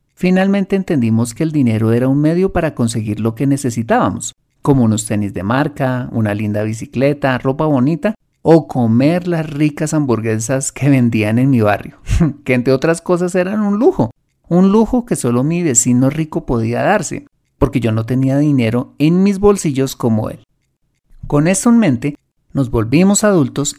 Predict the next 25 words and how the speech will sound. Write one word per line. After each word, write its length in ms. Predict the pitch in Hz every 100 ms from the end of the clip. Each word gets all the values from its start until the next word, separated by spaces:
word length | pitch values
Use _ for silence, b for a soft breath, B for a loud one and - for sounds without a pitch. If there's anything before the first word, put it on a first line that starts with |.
| -
y 120 | 185
estudiamos 720 | 175 - 156 151 147 160 -
algo 360 | 170 170 175
para 260 | - 160 156
trabajar 600 | 165 160 156 151 135 151 -
y 140 | 151
así 480 | 131 - - 139 143 -
poder 340 | 123 110 104
ganar 320 | - 117 110
dinero, 380 | 113 143 185 - - _ _
motivados 580 | - 175 185 165 170 180
por 180 | - 196
conseguir 480 | 208 185 131 127 -
todas 300 | 247 262 -
aquellas 380 | - 135 165 -
cosas 360 | 196 185 190
que 160 | - -
cuando 440 | 156 135 110 104 -
adolescentes 1120 | 104 104 110 - - 127 151 151 170 170 -
o 180 | - 120
como 240 | 120 120 143
familia 520 | 185 180 139 135 139
no 220 | 131 113
pudimos 460 | 123 123 117 120 -
tener, 380 | 131 190 107